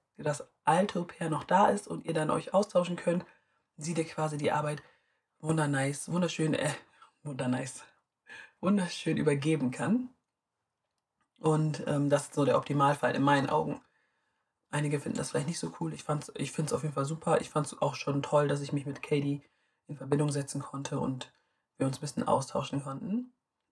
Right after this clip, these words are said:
Und sie mir sagen konnte, was die Jungs für Vorlieben haben und wie ich die am besten um den Finger wickeln kann, et cetera. Das hat sehr, sehr gut geklappt. Aber ich weiß auch noch ganz genau, dass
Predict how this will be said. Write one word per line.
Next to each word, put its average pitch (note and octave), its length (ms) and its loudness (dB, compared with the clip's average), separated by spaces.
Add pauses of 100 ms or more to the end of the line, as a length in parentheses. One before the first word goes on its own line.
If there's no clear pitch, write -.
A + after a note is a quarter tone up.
Und D3+ 100 -2
sie C#3+ 80 -6
mir C#3 160 -6
sagen C3+ 260 -2
konnte, C#3 300 -4
was C#3 160 -2
die C#3+ 120 0
Jungs C#3 280 0
für C3+ 240 0
Vorlieben C#3 500 2
haben C3+ 320 0
und C#3 200 -6
wie C3 80 -10
ich C#3 100 -18
die C3 200 -2
am C#3 120 -2
besten C#3 420 0
um C#3 100 -4
den - 60 -12
Finger C#3 240 0
wickeln C#3 280 -2
kann, C#3+ 280 -4 (480)
et C#3 140 -4
cetera. C#3 480 -2 (440)
Das C#3+ 120 -12
hat C#3 120 -10
sehr, C3+ 140 -8
sehr C3+ 100 -12
gut C#3 180 -14
geklappt. B2+ 400 -4 (640)
Aber E3+ 520 2 (760)
ich D#3 140 -14
weiß D3 160 -2
auch D3+ 80 -2
noch C#3+ 140 -6
ganz D#3 280 -14
genau, D#3 460 -8 (640)
dass - 540 -6